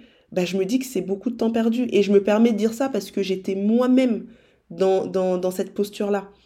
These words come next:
Ouais, mais en fait, la seule personne qui peut te dire ce qui est pertinent ou pas dans ton business, c'est ton client. Et tant que tu ne seras pas confronté à ce client-là, bah, tout ce que tu fais, en fait, c'est... c'est, euh,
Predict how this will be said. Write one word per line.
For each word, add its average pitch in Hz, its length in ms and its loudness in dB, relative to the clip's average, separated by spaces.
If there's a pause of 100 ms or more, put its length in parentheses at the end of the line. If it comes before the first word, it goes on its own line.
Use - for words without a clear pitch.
(240)
Ouais, 214 100 4
mais 226 100 8
en 202 60 4
fait, 262 220 0
la 185 100 -2
seule 254 260 0
personne 247 380 -2
qui 190 140 -10
peut 190 180 -2
te 196 100 -4
dire 190 380 -2 (240)
ce - 80 -20
qui - 80 -2
est 185 60 2
pertinent 202 540 -2
ou 202 80 -8
pas 202 280 -2 (320)
dans 175 160 -2
ton 170 160 -4
business, 185 480 -2 (340)
c'est - 180 -10
ton 190 140 -4
client. 269 460 0 (720)
Et 220 220 4
tant 311 200 2
que 277 100 0
tu 226 160 -2
ne 190 80 -4
seras 180 180 -4
pas 233 160 0
confronté 220 800 0
à 175 100 -2
ce 180 200 -4
client-là, 185 800 -2 (920)
bah, 165 120 -4
tout 277 180 -8
ce - 80 -12
que 262 80 -4
tu 220 220 -6
fais, 320 180 -2
en 233 80 0
fait, 285 260 -4
c'est... - 320 -6
c'est, - 360 -4
euh, 170 480 -2